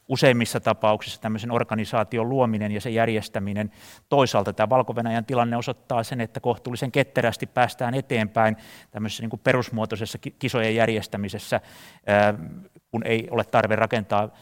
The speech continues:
isoja, ää, jäähalleja tai stadioneita, vaan, vaan päästään käyttämään olemassa olevaa infrastruktuuria. Mutta tietynlaista pitkäjänteisyyttä tähän kaipaisin,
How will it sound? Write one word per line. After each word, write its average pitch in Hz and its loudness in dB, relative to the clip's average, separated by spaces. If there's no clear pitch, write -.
isoja, 110 -2
ää, 110 -6
jäähalleja 110 4
tai 110 2
stadioneita, 107 0
vaan, 110 0
vaan 107 0
päästään 107 -2
käyttämään 107 0
olemassa 107 -2
olevaa 101 -6
infrastruktuuria. 104 -4
Mutta 104 2
tietynlaista 123 2
pitkäjänteisyyttä 113 -2
tähän 107 -4
kaipaisin, 117 2